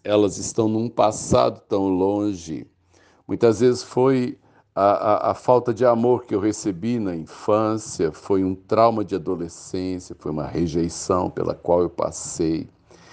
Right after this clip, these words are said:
É, e que a gente começa a sangrar de forma invisível. A gente não sabe, isso reflete sobre o nosso dia a dia e a gente muitas vezes não sabe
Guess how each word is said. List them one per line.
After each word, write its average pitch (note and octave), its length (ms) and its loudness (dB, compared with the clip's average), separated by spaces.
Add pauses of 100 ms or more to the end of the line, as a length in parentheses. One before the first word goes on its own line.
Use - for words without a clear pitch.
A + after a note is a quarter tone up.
(480)
É, F2+ 720 0 (460)
e - 60 -16
que - 220 -14
a E2+ 40 -10
gente E2+ 520 -6
começa F2+ 560 -2
a - 20 -8
sangrar D#2+ 720 -2 (480)
de E2+ 120 -8
forma C2+ 420 -2
invisível. A1 800 -10 (760)
A G#2+ 140 4
gente A2+ 340 -2
não A2+ 160 -2
sabe, A#2 560 0 (320)
isso - 220 -12
reflete A#2 1080 -2 (320)
sobre B2 680 0 (100)
o B2 300 0
nosso A#2+ 540 2
dia A2+ 380 0
a G#2+ 40 2
dia A2 540 -2
e G#2 120 2
a G#2+ 80 4
gente A2 320 -2
muitas G2+ 380 -2
vezes F2 240 -2
não E2+ 160 -10
sabe G#2 720 -2